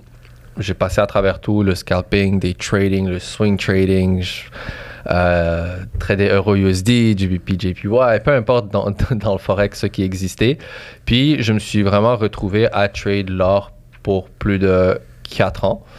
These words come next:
Euh, et au niveau crypto-monnaie, je pense qu'on a commencé à entendre parler en deux mille seize, deux mille dix-sept au début.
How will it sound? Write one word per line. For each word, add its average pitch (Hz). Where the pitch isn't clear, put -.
Euh, 85
et 95
au -
niveau 101
crypto-monnaie, 101
je -
pense 98
qu'on 95
a 90
commencé 95
à 104
entendre 98
parler 92
en 92
deux 92
mille 95
seize, 92
deux 95
mille 92
dix-sept 95
au 101
début. 92